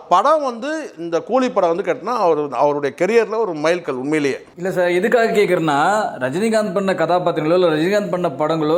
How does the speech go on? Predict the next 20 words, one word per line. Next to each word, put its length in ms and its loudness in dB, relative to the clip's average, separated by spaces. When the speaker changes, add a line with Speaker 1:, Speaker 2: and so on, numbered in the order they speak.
Speaker 2:
ரஜினிகாந்த் 420 0
பண்ண 400 0
விஷயங்களோ, 560 0
குடும்ப 340 2
கதாபாத்திரங்கள், 500 0
அண்ணன் 240 0
தம்பி, 340 2
அண்ணன் 440 0
தங்கச்சி, 580 -2
எவ்வளோ 300 2
கதை 300 0
களங்கள் 360 2
நடிச்சிருக்காரு, 520 0
உழைப்பாளி, 600 2
தொழிலாளி, 960 2
எவ்வளோ 240 -2
கதாபாத்திரம் 400 0
நடிச்சிருக்காரு. 760 -2
இதையெல்லாம் 520 0
விட்டுட்டு 400 4